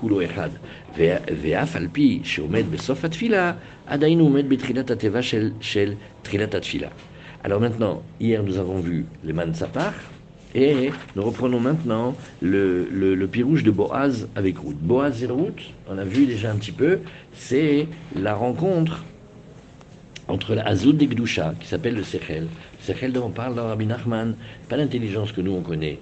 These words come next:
c'est pas académique, c'est une intelligence très très profonde de l'âme, et elle, elle a une grande audace, parce que elle, elle veut oser, elle, elle veut, elle veut monter, elle veut s'attacher. Et comme on a vu, Achorma, Taoz,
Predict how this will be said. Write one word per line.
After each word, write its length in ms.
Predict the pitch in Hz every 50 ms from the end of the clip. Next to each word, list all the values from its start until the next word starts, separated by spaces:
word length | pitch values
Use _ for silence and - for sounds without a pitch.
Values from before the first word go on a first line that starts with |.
| - - - - -
c'est 120 | - -
pas 120 | 82 131 131
académique, 580 | 135 - 135 120 123 117 110 95 80 80 - -
c'est 300 | - - 104 107 101 - - - - - - - -
une 160 | 107 110 117
intelligence 800 | 120 110 117 117 123 123 110 117 135 131 127 117 107 - - - - - -
très 220 | - 139 143 160
très 240 | 160 160 - 143 143
profonde 540 | 135 - 127 120 - 143 131 120 - - -
de 100 | 175 185
l'âme, 320 | 82 80 82 101 123 151 165 - - - - - - -
et 160 | - 104 104 -
elle, 520 | - 151 180 196 180 156 143 151 151 - - - -
elle 200 | - 110 107 110
a 300 | 131 139 127 120 117 113 -
une 160 | 113 110 107
grande 260 | 101 107 123 139 131
audace, 340 | 113 98 82 80 80 80 -
parce 160 | - 90 -
que 80 | - - - -
elle, 160 | 131 131 127
elle 140 | 107 98 92
veut 200 | 92 117 120 -
oser, 360 | 104 110 95 87 98 107 98 98
elle, 120 | 107 107
elle 120 | 107 101 95
veut, 500 | 87 95 107 104 98 95 92 90 87 80 80 - - - -
elle 80 | 90
veut 140 | 90 104 95 87 90 92
monter, 600 | 92 95 110 113 101 - - 110 104 98 92 87 87
elle 100 | 85 85
veut 120 | 95 104
s'attacher. 560 | 98 - 98 - 101 95 - - 101 87 80 - - - - - - - - - -
Et 40 | -
comme 160 | - 110 117
on 100 | 117 107
a 80 | 92 82
vu, 340 | 82 95 127 175 214 220 -
Achorma, 680 | - 107 107 107 107 - - 107 120 151 170 190 180 - - - -
Taoz, 600 | - 107 113 151 180 208 190 143 117 127 120